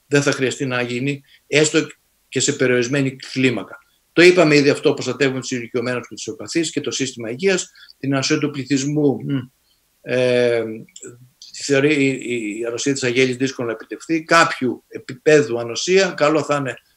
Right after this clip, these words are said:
να μπορέσουμε να πετύχουμε, ε, γιατί δεν μπορούμε να τα έχουμε όλα, δεν μπορούμε να έχουμε και χαμηλά κρούσματα και χα-, λίγους θανάτους και ταυτόχρονα ανοσία του πληθυσμού. Ειδικά στον ελληνικό χώρο με τα, με τη μεγάλη επιτυχία, με το, ε, success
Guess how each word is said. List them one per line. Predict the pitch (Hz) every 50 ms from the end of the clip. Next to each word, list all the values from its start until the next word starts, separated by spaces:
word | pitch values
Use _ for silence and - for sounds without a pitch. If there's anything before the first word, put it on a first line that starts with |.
| _ _
να | - 123
μπορέσουμε | 123 120 131 143 143 135 131 123
να | 117 113
πετύχουμε, | - 104 104 - _ _ - 160 160 - 196 190 190 185 - _ _ _ _ _ _ _ _ _ _ _
ε, | - 127 135 135
γιατί | 135 131 139 135 156
δεν | 156 147
μπορούμε | 147 151 147 139
να | 135
τα | 131
έχουμε | 127 123 123 120 120
όλα, | 123 127
δεν | 123 127 127
μπορούμε | 123 127 127 127
να | 127
έχουμε | 120 - 127 120
και | - 117
χαμηλά | 113 - 110 117 120 117 117 123 123 120 117 -
κρούσματα | - 123 123 117 117 117 113 117 113
και | - 104 98
χα-, | - 107 95 _ _ - 104 104 113
λίγους | 123 131 120 120 104
θανάτους | - 120 120 123 139 151 147 - 180 175 - - _ _ _ _ _ _ _ _
και | - 139 135 131
ταυτόχρονα | 135 123 131 - 143 139 135 135 139 135
ανοσία | 131 127 - - 135 120
του | 123 120
πληθυσμού. | 120 120 117 120 117 113 117 110 104
Ειδικά | 107 113 113 - 135
στον | 123 - 127 120
ελληνικό | 117 117 120 123 123 - 139
χώρο | 131 139 139 135 127
με | 127 120
τα, | - 123 117 110 - _ _ _ _ _ _ _
με | - 123
τη | 113 - 117
μεγάλη | 117 117 117 117 143 151 151
επιτυχία, | 147 139 131 - 123 - - 143 139 131 127
με | 123
το, | 117 120
ε, | 120 113 117 117 107 107 104 101 - 127
success | 123 - - 143